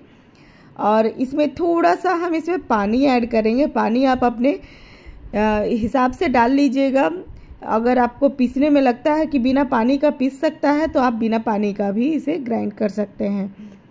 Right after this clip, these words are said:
और इसे मैंने ग्राइंड कर लिया है, मैंने इसमें दो से तीन चम्मच के करीब इसमें पानी ऐड किया था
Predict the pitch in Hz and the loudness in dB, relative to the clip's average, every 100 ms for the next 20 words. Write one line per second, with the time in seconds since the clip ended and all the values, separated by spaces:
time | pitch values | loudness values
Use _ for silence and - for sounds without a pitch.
0 | - - - - - 214 208 247 320 320 | -20 -20 -20 -18 -4 -2 0 -2 0 2
1 | 277 254 269 233 226 220 208 - 247 302 | 2 2 0 0 0 -2 -4 -2 0 2
2 | 294 294 302 302 269 220 220 226 240 226 | 2 2 2 0 0 0 -2 -2 -2 0
3 | 220 - - - - 185 240 277 320 339 | -2 -8 -20 -18 -8 -4 0 0 0 -2
4 | - 262 269 277 277 285 240 247 - 262 | 0 2 2 2 2 0 0 -2 -4 -2
5 | 247 247 240 247 277 269 214 233 269 247 | 0 2 0 2 0 2 0 2 2 2
6 | 226 - 233 214 214 254 | 0 -2 0 0 0 -4